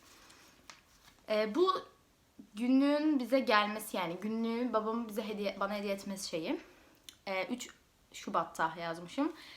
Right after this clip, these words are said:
Sevgili günlük, biz bugün Eskişehir'den döndük. Karnımız çok acıkmıştı. Evde yemek yoktu. Annem babama "Tonton babaya gidelim." dedi. Babam "Hayır." dedi. Babam "Sizi markete götürüyorum." dedi bize.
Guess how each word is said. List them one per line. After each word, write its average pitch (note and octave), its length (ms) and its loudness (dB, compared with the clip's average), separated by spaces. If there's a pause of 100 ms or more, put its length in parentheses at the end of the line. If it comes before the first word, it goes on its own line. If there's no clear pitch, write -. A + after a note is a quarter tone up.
(120)
Sevgili C4+ 440 2
günlük, G3 360 -6
biz D#4 160 2
bugün C#4 220 0
Eskişehir'den A3 680 0
döndük. G3 340 -2
Karnımız A#3 420 2
çok - 160 -6
acıkmıştı. G3 480 -8
Evde A3 280 2
yemek G#3+ 380 -2
yoktu. F3 340 -4
Annem A#3 320 2
babama A#3 280 -4
"Tonton A3+ 420 -2
babaya G#3+ 220 -2
gidelim." F3 440 -6
dedi. A3 280 0 (380)
Babam C4 220 4
"Hayır." A#3 380 2
dedi. D3+ 300 -6 (300)
Babam C4 260 4
"Sizi C#4+ 180 0
markete B3+ 340 2
götürüyorum." F#3 440 -4
dedi E3 260 -6
bize. E3+ 260 -4